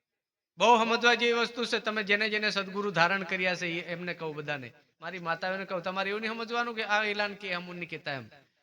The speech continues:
હો, ધન્યવાદ છે તમારા ગુરુને, ધન્યવાદ છે તમારી સમજણને, તમને આવા મહાપુરુષો મળ્યા છે. બાકી આ ધરતી પર કેટલા આવીને જતા રહ્યા છે, હજુ કોઈ હિસાબ લાગ્યો?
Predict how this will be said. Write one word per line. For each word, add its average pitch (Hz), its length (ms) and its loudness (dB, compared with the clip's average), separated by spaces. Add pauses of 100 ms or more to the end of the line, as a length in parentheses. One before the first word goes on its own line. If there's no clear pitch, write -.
(340)
હો, 214 200 -6 (1040)
ધન્યવાદ 226 480 8
છે 240 120 8
તમારા 226 340 8
ગુરુને, 220 440 2
ધન્યવાદ 220 560 4
છે 226 80 0
તમારી 214 360 2
સમજણને, 202 480 0
તમને 196 260 0
આવા 190 180 4
મહાપુરુષો 185 920 0
મળ્યા 180 280 0
છે. 175 420 -6
બાકી 196 240 2
આ 202 40 6
ધરતી 175 320 0
પર 196 180 -4
કેટલા 190 320 2
આવીને 190 220 2
જતા 180 220 -2
રહ્યા 180 140 0
છે, 180 120 -2
હજુ 175 180 -2
કોઈ 180 200 -4
હિસાબ 175 320 -4
લાગ્યો? 165 400 0